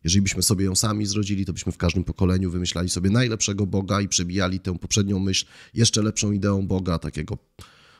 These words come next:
Boga, Boga, Boga, Boga, Boga i tak do czwartej potęgi, do piątej. A jednak myśl o Bogu jest tak doskonała i tak przekracza wszystko, że większej myśli o Panu Bogu pomyśleć nie możemy, więc zaszczepił ją w człowieku Pan Bóg.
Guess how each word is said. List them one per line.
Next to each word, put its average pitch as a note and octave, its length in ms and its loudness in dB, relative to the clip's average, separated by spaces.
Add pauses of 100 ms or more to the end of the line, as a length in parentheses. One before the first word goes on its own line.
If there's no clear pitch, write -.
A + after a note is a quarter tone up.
Boga, F#2+ 260 4
Boga, A2 340 0
Boga, F2+ 220 -6
Boga, F2 180 -2
Boga A#2+ 400 2 (180)
i F#2+ 80 -12
tak E2+ 160 -8
do F2 100 -6
czwartej G#2 360 0
potęgi, F#2 360 -4
do D#2 100 -4
piątej. G#2+ 480 0 (480)
A - 40 -4
jednak G#2+ 280 4
myśl C3 280 4
o G2+ 100 -2
Bogu G2 300 2
jest F#2+ 200 2
tak A2+ 160 0
doskonała F#2 720 -2
i F2+ 80 -6
tak F#2 200 -8
przekracza F2+ 400 -4
wszystko, - 360 -2
że E2+ 100 0
większej G2+ 360 2
myśli F2+ 240 -2
o D#2 40 -2
Panu E2 220 -4
Bogu E2+ 240 -6
pomyśleć D2+ 400 -6
nie A#2 100 4
możemy, F#2 380 -2
więc D2 200 -12
zaszczepił D2 400 -6
ją D2 120 -2
w - 60 -12
człowieku D#2+ 380 -6
Pan B2 240 2
Bóg. G#2 160 -4